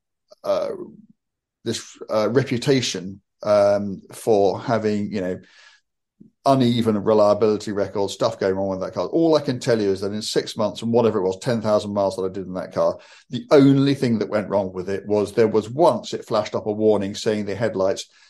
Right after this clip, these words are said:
had lost their ability to, to look round corners. They didn't turn with the steering wheel anymore. And the next time I turned it back on again, the warning had cancelled itself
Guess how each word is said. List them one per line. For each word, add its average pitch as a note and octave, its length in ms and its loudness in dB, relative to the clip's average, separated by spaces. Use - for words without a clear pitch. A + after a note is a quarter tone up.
had A2 140 -6
lost A2 240 0
their G2 140 0
ability G2 380 -4
to, - 280 -14
to A2+ 120 -4
look G#2 140 0
round G2+ 220 0
corners. - 520 -6
They A2 80 -4
didn't G2+ 240 -10
turn G2 280 0
with F2+ 100 -6
the F2+ 40 -10
steering F2+ 300 -2
wheel D#2 140 -8
anymore. D2+ 440 -10
And A#2 160 4
the A#2 60 4
next C3 260 2
time A2+ 180 2
I G2 60 2
turned G#2+ 220 -2
it F2 40 -6
back G2+ 180 -2
on F#2+ 120 -4
again, F#2+ 420 -4
the A2 80 -10
warning G#2 280 -2
had F2 100 -8
cancelled F2+ 400 -6
itself F#2+ 440 -2